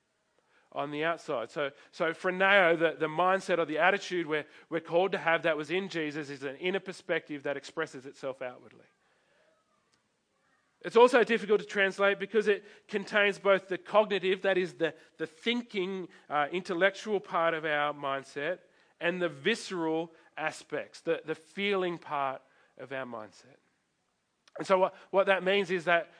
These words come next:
we're not just called to think the same as Jesus, we're called to think the same as Jesus and feel the same as Jesus. Our thoughts are to be shaped with the,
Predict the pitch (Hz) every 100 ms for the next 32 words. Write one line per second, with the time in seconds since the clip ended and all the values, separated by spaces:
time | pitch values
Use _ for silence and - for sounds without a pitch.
0 | - 170 202 208 196 196 185 180 - -
1 | 202 - 180 - 180 170 160 151 156 151
2 | 151 151 170 185 180 170 175 165 - -
3 | _ _ _ 214 220 220 - _ _ _
4 | 156 151 185 175 170 170 160 156 165 175
5 | - 208 220 214 180 143 147 170 139 131
6 | - 113 92 - _ _ _ _ _ _
7 | _ _ _ _ _ _ _ 165 180 -
8 | 214 214 - 180 165 160 - - 208 196
9 | - 170 143 165